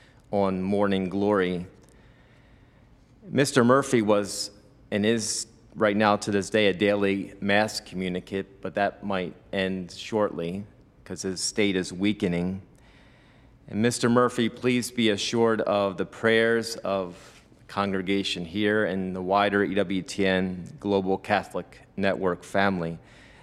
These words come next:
You sure did raise a great girl in Alyssa. She's a wonderful daughter. I sure hope that somebody can bring you Holy Communion as you brought Holy Communion to so many people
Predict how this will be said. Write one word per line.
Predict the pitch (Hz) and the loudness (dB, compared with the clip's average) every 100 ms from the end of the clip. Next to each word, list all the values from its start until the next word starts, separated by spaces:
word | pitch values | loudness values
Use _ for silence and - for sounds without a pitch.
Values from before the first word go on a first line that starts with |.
| - - - - - - | -20 -20 -20 -20 -18 -4
You | 113 113 | -2 0
sure | - 117 113 | 0 2 2
did | 92 110 87 | 2 0 2
raise | 95 95 92 95 | 0 2 0 -2
a | |
great | 85 92 90 76 | -2 -2 -2 -2
girl | 87 80 80 - - - | -2 -2 -4 -12 -20 -12
in | 104 95 | -6 -4
Alyssa. | 90 92 - 82 73 - - - - - - - - | -2 -2 -2 -4 -6 -12 -20 -20 -20 -20 -20 -20 -20
She's | - 98 | -10 -6
a | |
wonderful | 98 101 107 101 - 98 | 0 2 2 0 -2 -2
daughter. | 92 90 82 82 73 - - - - _ _ _ _ - - - - - - - | 2 2 2 0 -4 -14 -20 -20 -20 _ _ _ _ -20 -20 -20 -20 -20 -20 -4
I | 98 | -2
sure | 98 - 123 | -2 0 2
hope | 120 120 - | 4 2 2
that | 110 104 - - - - - - - - | 2 2 -2 -14 -20 -20 -20 -20 -20 -16
somebody | - - 135 127 131 127 113 | -6 0 4 4 4 2 -2
can | 127 113 101 | -2 -2 0
bring | 113 117 110 101 | 2 2 0 0
you | 131 143 | 0 -2
Holy | - 104 95 90 | -2 -2 -2 -6
Communion | - 95 98 95 95 92 82 - - | -8 -6 -4 -4 -4 -6 -8 -16 -4
as | 107 98 - | -2 -2 -4
you | 98 113 117 | -4 -2 0
brought | 107 104 95 | 0 0 0
Holy | - 101 92 | -4 -6 -6
Communion | - 90 92 92 92 90 87 | -10 -10 -8 -6 -6 -8 -10
to | 87 | -12
so | - - 123 123 117 | -10 -6 -2 0 0
many | 110 104 95 | -2 -2 -4
people | - 98 92 87 82 85 | -8 -10 -8 -8 -6 -8